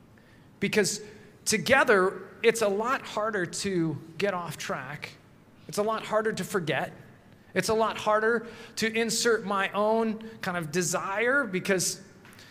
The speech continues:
if we each try to come to a group and hold our own desire, well, my desire is gonna come up against your desire, and so eventually we're not gonna see it eye to eye.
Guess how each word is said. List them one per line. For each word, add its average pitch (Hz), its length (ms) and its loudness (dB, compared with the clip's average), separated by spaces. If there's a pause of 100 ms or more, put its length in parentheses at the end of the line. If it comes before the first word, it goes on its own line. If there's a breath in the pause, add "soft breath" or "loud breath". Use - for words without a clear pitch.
(140 loud breath)
if 165 140 0
we 240 160 -2
each 247 300 0
try 220 140 2
to 208 80 4
come 233 320 0
to 214 160 0
a 175 40 2
group 226 420 0
and 170 280 0 (200 loud breath)
hold 240 240 6
our 202 200 6
own 226 300 2
desire, 202 540 0
well, 214 320 4 (360)
my 226 300 4
desire 185 400 0
is 202 100 0
gonna 214 200 0 (360)
come 220 140 2
up 220 120 2
against 208 280 -2
your 269 160 4
desire, 196 540 2
and 170 120 0 (200 loud breath)
so 220 160 6
eventually 233 420 8
we're 220 140 2
not 220 160 0
gonna 226 140 0
see 240 220 0
it 214 80 4
eye 208 140 -2
to 214 100 -4
eye. 196 280 -10